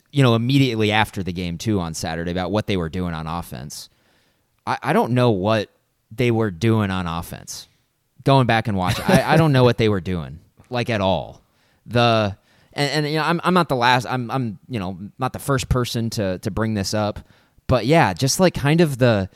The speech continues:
the guys on the field are a mystery to me about why, about who played, who didn't play. Um, Jacquez Pettaway not getting a single snap on Saturday is, I, I don't even, I don't get that.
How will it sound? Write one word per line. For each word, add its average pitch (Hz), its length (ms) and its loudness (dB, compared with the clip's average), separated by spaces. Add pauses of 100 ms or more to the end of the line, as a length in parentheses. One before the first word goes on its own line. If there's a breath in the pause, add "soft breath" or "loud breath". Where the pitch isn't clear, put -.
(240 soft breath)
the 123 80 -2
guys 170 260 2
on 254 120 2
the 151 80 4
field 123 400 2
are 92 100 0
a 85 60 -4
mystery 87 440 -4
to - 120 -12
me 67 260 -12 (340)
about 113 280 2
why, 107 340 0
about 113 300 -2
who 170 180 4
played, 139 480 2
who 131 160 0
didn't 127 280 0
play. 123 520 0 (680)
Um, 104 360 -2
Jacquez 147 400 2
Pettaway 131 500 4
not 117 240 -2
getting 135 220 0
a 98 60 -2
single 120 300 -2
snap 98 500 -6 (180)
on 123 140 -4
Saturday 127 640 2 (320 soft breath)
is, 110 340 2 (640)
I, 127 80 0 (580)
I 127 60 0
don't 208 160 6
even, 156 240 2
I 147 80 2
don't 131 240 0
get 127 200 -4
that. 170 220 2